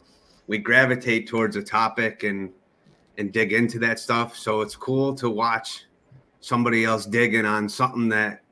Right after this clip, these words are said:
you haven't really looked into much. Like, I stay away from the celebrity stuff. Um, I've gotten into cern a little bit and,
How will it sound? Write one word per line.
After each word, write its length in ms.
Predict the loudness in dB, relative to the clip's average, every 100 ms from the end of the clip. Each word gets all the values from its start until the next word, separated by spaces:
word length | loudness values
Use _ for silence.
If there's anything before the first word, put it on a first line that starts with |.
| _
you 160 | -4 0
haven't 300 | 2 2 0
really 280 | 0 0 0
looked 280 | 0 0
into 360 | 0 0 0 0
much. 380 | 2 0 -4 -8
Like, 180 | -4 0
I 140 | 0
stay 240 | 0 4
away 260 | 4 4 2
from 400 | 2 0 0 -2 -8 _ _ _ -12
the 80 | -6
celebrity 600 | -2 2 2 2 2 0
stuff. 680 | 0 0 2 0 -6 -16 -20 _ _ _ _ _ _ -18
Um, 320 | -12 -10 -10 -14 _ _ _ _ _ _ _ _ _ _ _ _ _ _ -6
I've 180 | -4
gotten 320 | 0 0 0 0
into 220 | 0 -2
cern 480 | -2 2 4 4 2
a 40 |
little 320 | 0 2 2
bit 400 | 4 4 4 -2 -18 -12
and, 420 | -10 -8 -10